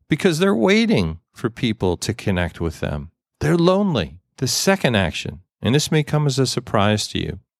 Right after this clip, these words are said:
because it has nothing to do with other people, just you, and that is taking self-care. You're significantly more likely to want to socialize and be open to connecting with others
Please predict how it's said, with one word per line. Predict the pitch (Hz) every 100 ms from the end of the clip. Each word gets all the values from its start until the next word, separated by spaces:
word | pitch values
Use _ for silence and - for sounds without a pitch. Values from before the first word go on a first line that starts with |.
| _ _ _ -
because | 127 139
it | 139
has | 131
nothing | 147 156 - 143
to | 131
do | 139
with | 120 -
other | 101
people, | 92 - 135 92 76 - _
just | - 110 - -
you, | 156 78 - _ - -
and | 101
that | 123 147
is | 160 160 151 - _ _ _
taking | - 123 123 131 127 123
self-care. | - - 90 90 - - - - 69 - _
You're | 131 131
significantly | - 113 127 156 180 175 202 185 160
more | 117 123
likely | 110 98 98 104 101
to | 82
want | 87 110 131 -
to | - 107
socialize | - 110 107 - 98 80 80 80 85
and | 78
be | 95 -
open | 135 135 82 82
to | 82
connecting | - 95 98 117 120
with | 120 123 -
others | 82 78 78 71